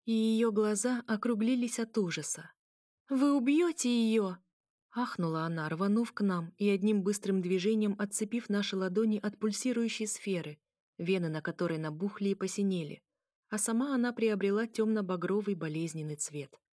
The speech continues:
Вот только я так и не успела понять, исчезли ли до конца наши с Тейнараном печати до того, как Эмерита разрушила цепочку колдовства. Однако едва она коснулась наших рук,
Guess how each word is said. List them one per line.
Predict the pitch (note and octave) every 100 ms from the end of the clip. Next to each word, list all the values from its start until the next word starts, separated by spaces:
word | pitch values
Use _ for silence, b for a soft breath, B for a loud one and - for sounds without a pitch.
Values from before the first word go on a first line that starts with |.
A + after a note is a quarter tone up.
| _ _ _ _ _ _
Вот | F3 F3+ -
только | G3+ F#3
я | F#3 F#3+
так | G3 F#3+
и | G3
не | G3
успела | G3+ - G#3+ F#3
понять, | G3+ G#3 F#3+ C#3+ - _ _ _
исчезли | G#3+ A3 - D4 C4 B3+
ли | B3
до | A3+
конца | A#3 B3 B3 - C4
наши | F#3 G3+ G3
с | F3+
Тейнараном | - F#3 F#3+ G3+ F#3+
печати | F#3 G3+ A#3+ G#3 D#3
до | D3+
того, | D3+ D#3+ G3
как | -
Эмерита | E3 D#3 D#3 G3+ E3
разрушила | D3 E3 F#3+ - D#3+
цепочку | D3+ D3 E3+ D#3+ -
колдовства. | D3+ D#3 D3+ - D3 C3 - _ _ _ _ _ _ _ _ _ _ _
Однако | F#3+ G3 F#3+ F#3
едва | F#3+ F3+ F#3
она | E3 E3
коснулась | E3+ E3+ F#3+ D#3+ D#3
наших | E3+ - F3
рук, | A3 B3+ -